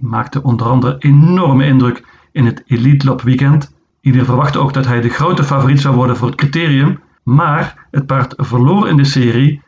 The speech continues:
en moet dus met een slecht nummer starten hier. Gaat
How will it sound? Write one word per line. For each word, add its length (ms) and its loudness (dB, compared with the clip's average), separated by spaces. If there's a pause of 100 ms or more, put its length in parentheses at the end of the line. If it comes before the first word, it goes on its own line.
(360)
en 340 0
moet 260 2
dus 300 -4
met 180 -4
een 300 -4
slecht 440 -4
nummer 240 2
starten 360 -4
hier. 300 0 (140)
Gaat 380 -6